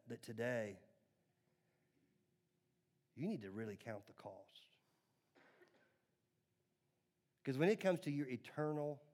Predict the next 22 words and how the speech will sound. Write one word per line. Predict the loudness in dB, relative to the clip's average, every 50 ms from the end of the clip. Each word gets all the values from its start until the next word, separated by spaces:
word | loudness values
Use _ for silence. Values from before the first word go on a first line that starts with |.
| _ _ _ _ _ _ _ _ _ _ _ _ _
salvation | -6 -2 0 0 0 0 0 0 0 -2 -4 -6 -12 -16 -16 -16 -18 -20 _ _ _ _ _ _ _ _ _ -4
and | -2 0 2
where | 2 4 4
you're | 4 4 2
gonna | 2 2 0
spend | 0 -2 -4 -2 -2 0 0
eternity, | -2 -2 -4 -4 -4 -4 -4 -6 -8 -10 -14 -18 -20 _ -20 -20 -20 _ _ 6
I | 6 6 6
promise, | 6 2 -6 -4 0 0 0 0 0 -4 -8 -12 -18 -20 -20 -20 -20 -20 _ _ _ _ _ _ -20 _ 2
no | 4 6 8
matter | 8 8 6 6 4
what | 4 6 6 6 6 4 2 2
fulfillment | 2 2 2 0 0 2 4 4 4 4 4 2 2 2
you | 2 2 2
may | 4 2 2 0
be | 0 0 0 -2
getting | 0 0 -2 0 0 0 0 0
right | 0 2 0 0 -2 -4
now, | -6 -6 -4 -6 -6 -10 -12 -16 -20 _ _ _ _ _ _ _ _ _ _ _ _ _ _ _ _ _ _ _ _ _ _ _ _ _ _ _
it's | -12 -12 -10 -6 -2
not | -2 0 0 -2 -4 -6
worth | -6 -6 -6 -6